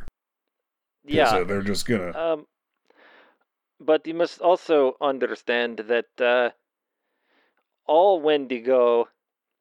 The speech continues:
Speaker 2: mm, this, this is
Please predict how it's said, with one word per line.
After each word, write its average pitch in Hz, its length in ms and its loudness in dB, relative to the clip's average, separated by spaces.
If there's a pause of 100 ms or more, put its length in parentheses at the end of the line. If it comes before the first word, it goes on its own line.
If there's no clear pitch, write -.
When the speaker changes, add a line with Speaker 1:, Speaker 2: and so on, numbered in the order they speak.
(160)
Speaker 2:
mm, 139 300 -12 (220)
this, - 420 -4 (800)
this 165 220 -6
is 139 320 -8